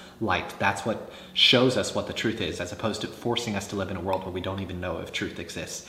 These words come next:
It's what tells us what will actually bring joy and happiness in our life, what will actually bring us life, as opposed to what brings death to our souls and depression and bitterness. But, but here's the thing that I wanna highlight out of this verse this time, is that we get it backwards.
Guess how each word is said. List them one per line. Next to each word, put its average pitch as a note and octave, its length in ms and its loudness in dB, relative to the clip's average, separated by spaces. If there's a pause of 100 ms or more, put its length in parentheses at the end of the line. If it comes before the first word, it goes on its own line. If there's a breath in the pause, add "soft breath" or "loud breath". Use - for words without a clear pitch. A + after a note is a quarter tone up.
(300 loud breath)
It's C3+ 140 -2
what - 160 4
tells C#3 260 6
us C3 140 2
what A2+ 100 2
will G2 140 2
actually A2 360 2
bring G2 200 -4
joy G#2 300 0
and F#2 160 -6
happiness G2 500 -2
in F2 60 -10
our E2+ 60 -8
life, D#2 260 -6 (440 loud breath)
what B2 140 2
will A#2+ 160 0
actually A2 300 4
bring G#2+ 260 -2
us - 180 -4
life, F2+ 540 -2
as F#2+ 140 -6
opposed F2+ 340 -6
to - 80 -8
what D#2 160 -6
brings F#2 240 -6
death - 480 -4
to - 140 -4
our E2+ 100 0
souls F#2+ 540 -4
and F2+ 100 -10 (320 loud breath)
depression F#2+ 540 0
and F2 180 -8
bitterness. - 600 -8 (840 loud breath)
But, C3 240 6
but - 460 2
here's D#3+ 240 4
the C#3+ 80 2
thing B2+ 160 4
that A2 80 2
I G2 60 4
wanna F#2+ 180 2
highlight G2 580 2
out G2 120 -4
of F2+ 60 -6
this F2+ 140 -8
verse F#2+ 220 -2
this - 160 -8
time, - 180 -8 (640 loud breath)
is C3 140 2
that B2 100 2
we A#2+ 100 4
get G#2 160 0
it F2 120 -4
backwards. - 540 -6